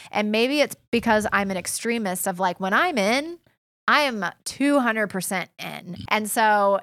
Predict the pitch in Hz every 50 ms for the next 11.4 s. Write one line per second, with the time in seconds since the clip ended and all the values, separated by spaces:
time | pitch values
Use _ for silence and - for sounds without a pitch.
0 | _ - 226 247 254 254 233 226 220 208 196 180 - _ _ - - - 233 240
1 | 196 196 202 185 180 - 170 165 120 127 175 170 - - 220 208 202 190 180 180
2 | 190 190 180 180 - _ _ _ - - 220 220 214 202 - _ _ _ _ _
3 | _ _ - - - 277 262 262 254 - 226 214 202 196 196 185 185 202 226 214
4 | 220 262 262 254 247 202 175 190 185 185 190 202 214 214 226 226 226 233 220 -
5 | - 202 202 196 190 180 - - - - _ _ _ _ _ _ _ _ _ _
6 | _ - - 220 214 170 196 196 202 196 - 196 - - - - 202 196 196 190
7 | 196 185 - - 180 175 175 185 220 285 302 - - - - _ _ _ _ _
8 | _ _ _ _ _ - 214 214 226 233 226 240 220 202 180 180 - 190 175 180
9 | 208 269 - - 185 - _ - 95 90 92 90 87 - 196 170 - 170 - -
10 | - 85 82 85 90 107 107 - 220 - - - 240 240 226 - - 180 - 180
11 | 202 240 196 - - - -